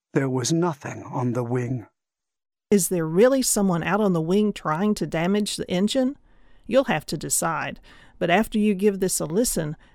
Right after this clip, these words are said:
Speaker 2: go check out the classic Twilight Zone version of this story on YouTube. A very young William Shatner plays the distraught main character.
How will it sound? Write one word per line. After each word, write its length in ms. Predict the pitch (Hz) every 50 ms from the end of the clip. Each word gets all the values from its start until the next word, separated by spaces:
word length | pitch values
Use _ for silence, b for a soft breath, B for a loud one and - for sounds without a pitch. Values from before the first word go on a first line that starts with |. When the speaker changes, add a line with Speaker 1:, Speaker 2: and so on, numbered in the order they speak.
| b - 151
Speaker 2:
go 220 | - 165 160 214
check 320 | 262 - - - 240 226 -
out 220 | 214 208 202 -
the 100 | - 156
classic 600 | - - - - 185 214 240 - - 214 - -
Twilight 500 | - - 190 196 208 202 185 160 151 -
Zone 260 | - - 160 160 165
version 400 | 160 - 165 156 165 - - 165
of 140 | 160 151 156
this 120 | 170 156 -
story 600 | - - - 170 160 156 156 156 190 208 214 -
on 200 | - 208 208 220
YouTube. 600 | 226 233 254 254 - - 226 151 147 143 - 175 b b b b b b - -
A 140 | 160 160
very 440 | 156 165 185 190 233 277 294 233 180
young 380 | 175 170 185 202 202 185 175 175
William 320 | 185 196 196 165 156 151
Shatner 500 | - - - 214 208 - - 165 147 143 B B B B B -
plays 340 | - - 233 233 233 208 -
the 120 | 202 160
distraught 680 | 156 147 156 143 - - - - 196 202 208 196 - -
main 300 | 185 196 202 185 170 -
character. 680 | - - 165 165 175 143 139 - - 147 - -